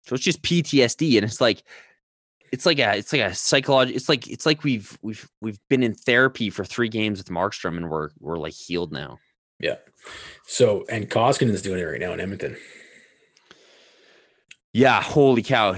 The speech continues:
Speaker 1: I, they were lucky to win that game tonight 'cause I just finished watching it, and the only reason they won was on a really shitty call, but boy, he let in a stinker. Matthews shoots it below the goal line on a nice
Speaker 2: Dude.
Speaker 1: little turnover from Zach Kassian.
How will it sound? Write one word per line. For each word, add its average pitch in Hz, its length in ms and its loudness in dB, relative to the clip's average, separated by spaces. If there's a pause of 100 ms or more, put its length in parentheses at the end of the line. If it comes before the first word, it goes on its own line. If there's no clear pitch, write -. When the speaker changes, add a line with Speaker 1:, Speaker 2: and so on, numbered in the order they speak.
(100)
Speaker 1:
I, 101 360 0
they 117 140 4
were 123 100 6
lucky 120 260 2
to 101 80 2
win 110 160 2
that 101 180 0
game 82 300 -4
tonight 82 400 -6
'cause - 140 -12
I 82 80 -6
just 85 200 -10
finished 85 280 -10
watching 85 380 -4
it, 78 160 -10
and 78 240 -14 (260)
the 104 60 -2
only 139 140 4
reason 135 180 2
they 117 100 2
won 120 280 4
was 98 120 0
on 95 80 -2
a 92 80 0
really 98 220 0
shitty 87 360 -4
call, 87 300 0
but 76 160 -12 (120)
boy, 87 180 -4
he 104 140 -10
let 76 160 -6
in 80 80 -12
a 69 100 -16 (100)
stinker. 95 600 -8
Matthews 85 580 -10
shoots - 360 -8
it - 100 -14
below 85 160 -6
the 80 100 -8
goal 87 220 -2
line 80 200 -6
on 80 120 -8
a 85 100 -6
nice 90 160 -4
Speaker 2:
Dude. - 180 -2
Speaker 1:
little 85 140 -8
turnover 95 480 -4
from 82 240 -8
Zach 87 300 -4
Kassian. 82 580 -6